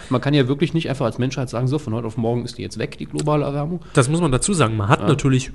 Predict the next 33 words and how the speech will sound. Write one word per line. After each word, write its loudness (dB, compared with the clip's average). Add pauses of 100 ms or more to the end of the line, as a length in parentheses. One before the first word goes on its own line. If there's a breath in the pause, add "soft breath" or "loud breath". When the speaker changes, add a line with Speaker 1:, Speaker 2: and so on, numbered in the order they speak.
Speaker 2:
auch 2
so 0
einige 0
Momente, 0
einige 2
Sätze, 2
die 2
er 2
von -2
sich -2
lässt, 0
die 4
haben 8
ja 6
durchaus 2
Substanz. 0
Ja, 4
sie 2
sind 0
nicht 0
aus 0
der 4
Luft 2
gegriffen. -8
Klar, 4
er 0
behandelt 4
da, 6 (440 loud breath)
äh, 4 (480 soft breath)
er 6
behandelt 6
da 6
aktuelle, 4